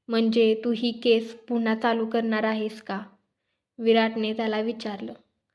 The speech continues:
"हो, आज ना उद्या कोणीतरी ही केस चालूच करणार आहे. जर मी चालू केली नाही, तर दुसरा ऑफिसर चालू करेल. आणि जर ही केस दुसऱ्या ऑफिसरच्या under आली,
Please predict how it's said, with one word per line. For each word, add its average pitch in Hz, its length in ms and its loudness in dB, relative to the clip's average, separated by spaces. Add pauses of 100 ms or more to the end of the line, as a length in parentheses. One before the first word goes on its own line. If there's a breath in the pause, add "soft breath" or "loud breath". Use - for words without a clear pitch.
(460)
"हो, 220 400 2 (160)
आज 226 240 4
ना 226 140 0
उद्या 220 320 0
कोणीतरी 226 920 0
ही 240 80 0
केस 226 380 -2
चालूच 226 360 0
करणार 220 380 -2
आहे. 214 240 -6 (880)
जर 226 200 4
मी 233 180 2
चालू 233 400 2
केली 233 240 0
नाही, 226 380 0 (320)
तर 240 100 0
दुसरा 233 380 2
ऑफिसर 226 460 0 (240)
चालू 220 220 -4
करेल. 208 440 -10 (640 loud breath)
आणि 226 400 2 (260)
जर 233 140 6
ही 233 200 -2
केस 226 560 -2
दुसऱ्या 240 400 2
ऑफिसरच्या 233 640 0
under 226 280 0
आली, 226 280 0